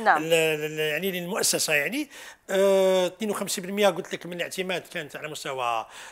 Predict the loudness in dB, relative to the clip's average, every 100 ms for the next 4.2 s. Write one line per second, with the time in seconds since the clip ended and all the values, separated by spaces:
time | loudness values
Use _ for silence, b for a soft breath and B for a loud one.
0 | -14 -6 -2 -2 -2 -2 0 0 -2 -2
1 | 0 0 B B B -8 4 6 6 4
2 | 0 0 2 2 2 2 0 -4 -4 -8
3 | -4 -4 -4 -6 -8 -8 -6 -4 -6 -8
4 | -12 -14